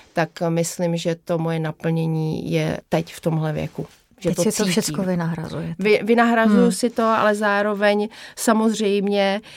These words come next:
Speaker 1: mi vždycky musí ten osud dát tu ránu. Já, když už jsem si říkala, že nic, eh, není špatně a u Vejtýda se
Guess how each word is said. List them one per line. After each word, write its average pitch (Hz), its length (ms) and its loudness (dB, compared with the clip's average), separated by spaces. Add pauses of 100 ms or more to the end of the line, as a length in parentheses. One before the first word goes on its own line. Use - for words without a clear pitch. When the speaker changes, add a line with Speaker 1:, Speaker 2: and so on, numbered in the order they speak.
(180)
Speaker 1:
mi 202 160 2
vždycky 208 500 0
musí 202 320 -2
ten 208 220 -4
osud 185 280 -8
dát 185 380 -2
tu 196 160 -6
ránu. 175 420 0
Já, 170 260 0
když 180 200 -4
už 185 80 -8
jsem 175 320 -2 (240)
si 180 320 2
říkala, 185 520 -2
že 180 360 0
nic, 180 380 -6
eh, 165 440 -2
není 175 640 -2
špatně 196 600 -2
a - 100 -2
u 170 100 0
Vejtýda 175 480 -2
se 165 360 -4